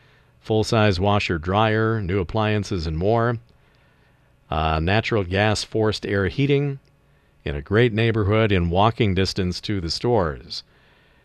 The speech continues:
And, uh, reasonable association fees at, uh, hundred and fifty dollars a month.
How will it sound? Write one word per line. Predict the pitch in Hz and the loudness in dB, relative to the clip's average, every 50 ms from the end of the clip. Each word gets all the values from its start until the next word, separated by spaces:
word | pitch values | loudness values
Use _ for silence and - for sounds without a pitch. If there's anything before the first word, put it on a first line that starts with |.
| _ _ - | _ _ -10
And, | - - 82 82 82 82 85 85 80 85 | -6 -4 -4 -2 -2 -2 -2 -2 -2 -2
uh, | 85 85 85 85 | -2 -2 -2 -2
reasonable | 82 92 101 107 101 92 107 107 87 95 98 98 98 101 95 - _ _ _ _ _ _ _ _ _ _ _ - | 0 0 0 0 0 0 0 0 0 2 2 2 2 0 0 -4 _ _ _ _ _ _ _ _ _ _ _ -10
association | - 90 85 - 113 104 98 - 98 92 92 98 104 104 - - 98 87 | -8 -6 -4 0 0 0 0 0 0 0 2 4 4 2 2 0 -4 -4
fees | - - 104 90 95 104 120 123 117 120 - - - _ _ - | -4 -4 -4 -2 0 0 0 0 -2 -4 -6 -10 -12 _ _ -8
at, | 85 80 80 82 85 - - - 90 | -6 -4 -2 -4 -4 -6 -6 -6 -4
uh, | 82 85 82 82 | -4 -2 -2 -2
hundred | 95 95 95 85 | -4 -2 -4 -4
and | 80 80 | -4 -4
fifty | - 104 101 - - 87 | -4 -4 -4 -4 -4 -4
dollars | 85 80 80 80 78 76 76 | -2 -2 -2 -2 -4 -4 -4
a | 78 | -4
month. | 87 104 95 80 65 - - - | -2 -2 -2 -4 -6 -10 -18 -20